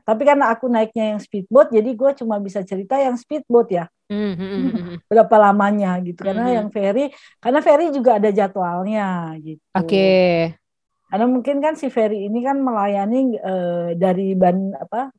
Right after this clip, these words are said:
Speaker 1: eh, Pelabuhan Sorong ke
Speaker 2: Hmm.
Speaker 1: Pulau-Pulau Raja Ampat gitu. Jadi mungkin, eh, agak lebih lama mungkin penyeberangannya gitu.
Speaker 2: Pulau-Pulau
Speaker 1: Sementara
Speaker 2: Raja
Speaker 1: kan
Speaker 2: Ampat.
Speaker 1: Iya,
Speaker 2: Artinya
Speaker 1: karena
Speaker 2: di
Speaker 1: di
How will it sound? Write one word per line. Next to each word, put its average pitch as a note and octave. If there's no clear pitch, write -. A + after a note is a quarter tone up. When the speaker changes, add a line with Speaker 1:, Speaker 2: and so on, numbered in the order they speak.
Speaker 1:
eh, F#3+
Pelabuhan G#3
Sorong G#3+
ke C4
Speaker 2:
Hmm. A3
Speaker 1:
Pulau-Pulau A3+
Raja G3
Ampat F3+
gitu. E3
Jadi G#3
mungkin, A3+
eh, F3
agak F3+
lebih F3
lama F3
mungkin E3
penyeberangannya D#3
gitu. C#3
Speaker 2:
Pulau-Pulau A3
Speaker 1:
Sementara C4
Speaker 2:
Raja G#3+
Speaker 1:
kan A#3
Speaker 2:
Ampat. F#3
Speaker 1:
Iya, -
Speaker 2:
Artinya A3+
Speaker 1:
karena G#3
Speaker 2:
di A#3
Speaker 1:
di -